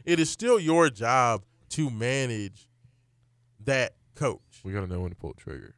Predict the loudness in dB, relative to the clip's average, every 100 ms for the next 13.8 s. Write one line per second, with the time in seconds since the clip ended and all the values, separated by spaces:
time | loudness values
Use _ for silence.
0 | _ -16 -16 -8 -2 2 2 0 -4 -6
1 | -4 -2 -2 -2 -2 -4 -6 -10 -10 -14
2 | _ _ _ _ 0 4 4 2 -2 -4
3 | 0 2 2 2 -2 -10 2 2 2 -4
4 | -6 -2 4 4 4 -2 0 0 0 -2
5 | 2 2 2 -6 -2 -2 -2 -4 -4 -6
6 | -8 _ 4 4 4 0 2 4 4 0
7 | -8 -6 -6 -4 -4 -2 2 2 0 -2
8 | 0 -2 2 0 2 -2 0 2 2 2
9 | -4 -2 0 -2 -6 -20 _ 2 2 2
10 | -8 -10 -14 -16 _ _ _ -8 0 2
11 | 4 2 -2 _ _ _ 6 6 4 _
12 | 0 0 2 4 6 8 6 4 -14 2
13 | 2 4 0 0 0 0 0